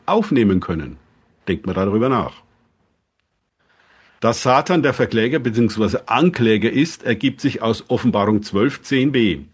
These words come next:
Denn der Ankläger unserer Brüder, der sie Tag und Nacht vor unserem Gott verklagte,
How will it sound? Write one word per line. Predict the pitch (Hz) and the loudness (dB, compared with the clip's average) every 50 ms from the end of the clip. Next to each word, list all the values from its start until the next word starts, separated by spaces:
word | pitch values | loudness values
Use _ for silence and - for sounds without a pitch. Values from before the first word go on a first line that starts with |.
| _ _ _ _ _ _ - | _ _ _ _ _ _ -2
Denn | - 117 117 110 | 0 2 2 2
der | - - - | 2 0 0
Ankläger | 101 120 151 185 180 - - 123 120 123 123 139 - | 0 2 4 4 2 2 2 2 4 4 2 2 2
unserer | - 135 131 120 120 110 104 | 2 2 0 2 2 0 0
Brüder, | - 107 98 104 107 104 135 160 170 143 117 - _ _ - | 0 0 2 2 2 2 2 -2 -2 -6 -12 -20 _ _ -2
der | 110 107 | -2 -2
sie | 101 - 117 98 104 | 0 0 0 0 0
Tag | - - - 127 - 131 156 175 175 - 127 | -2 -4 0 4 6 6 6 6 4 2 -6
und | 113 - - | -8 -4 0
Nacht | 113 120 139 - - - - | 2 2 2 2 0 -4 -4
vor | - 127 - | -4 -4 0
unserem | 117 123 113 - 107 101 101 104 - | 2 0 2 2 0 0 0 -2 0
Gott | - 123 131 127 - | 0 0 0 0 -2
verklagte, | - 117 101 - 110 104 107 117 - - - 170 190 208 | -8 -8 -4 -2 0 2 2 0 -2 0 0 0 0 0